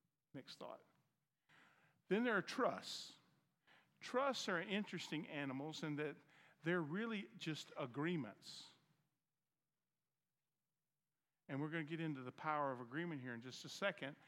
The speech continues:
But the idea here is I have some stuff, and I want to give that stuff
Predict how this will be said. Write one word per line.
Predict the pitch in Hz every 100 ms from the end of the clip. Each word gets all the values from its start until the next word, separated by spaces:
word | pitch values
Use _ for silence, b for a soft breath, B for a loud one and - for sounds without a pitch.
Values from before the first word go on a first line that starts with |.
| B B B
But | 170
the | 202
idea | 208 220 208 233
here | 190 165
is | 160 151
I | 170
have | 220 226 214
some | - 131
stuff, | - - 190 123 135 - - - _ _ b b b b b -
and | 139
I | 156
want | 185 196 196
to | 147
give | 123 151 214 180
that | 156 147
stuff | - - 139